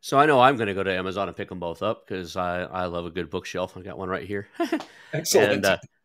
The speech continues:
Speaker 1: yeah, so, uh, I'm, I'm a big fan of, uh, of having content at my fingertips if I need it. So, and I'll have my team pull the links for both of your books off of Amazon and put them in the show notes.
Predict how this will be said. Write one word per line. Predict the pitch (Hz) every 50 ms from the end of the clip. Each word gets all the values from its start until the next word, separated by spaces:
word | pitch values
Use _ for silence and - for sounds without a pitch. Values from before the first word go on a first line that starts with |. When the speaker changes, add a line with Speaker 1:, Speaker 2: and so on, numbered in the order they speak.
| - _ _ -
Speaker 1:
yeah, | 113 117 113 110 110 104
so, | 104 - - 120 113 113 104 101
uh, | 98 95 95 95 101 107
I'm, | 107 110
I'm | 92 65 107 110
a | 110 98
big | 104 110 - -
fan | - 107 104 101 101 98 92
of, | 92 95 95 92 87 85
uh, | 95 92 90 87 87 85 85 85 - _ _ _ _ _ _ _ _ _ _
of | - 95 90 87 95
having | 95 107 113 117 107 110 101
content | 95 107 110 110 101 - - 110 101 - -
at | 113 113 -
my | - 101
fingertips | - - 98 95 95 90 - 98 92 - -
if | 90 -
I | 87
need | 85 85 90 92 87
it. | 85 85 - _ _ _ _ _ _ _ _
So, | _ - - 143 131 117 110 107
and | - - 123 123 123
I'll | 123 147 151
have | 165 165 156
my | 147 131 120
team | 113 - - - 131 120 117 107 104 101
pull | - - - 120 107 104 104
the | 98 104 98
links | 95 95 98 98 95 87 90 - -
for | - - - 98 90
both | 82 80 _ - 98 98 101 - -
of | 127 117
your | 113 104
books | 87 80 87 90 87 - - -
off | 95 87 - -
of | 90 85
Amazon | 90 90 87 87 90 85 85 87 82 82
and | 82 80
put | _ 107 95 -
them | 92 87 87
in | 82
the | 82 80
show | - - 92 87 82
notes. | 78 76 69 58 - -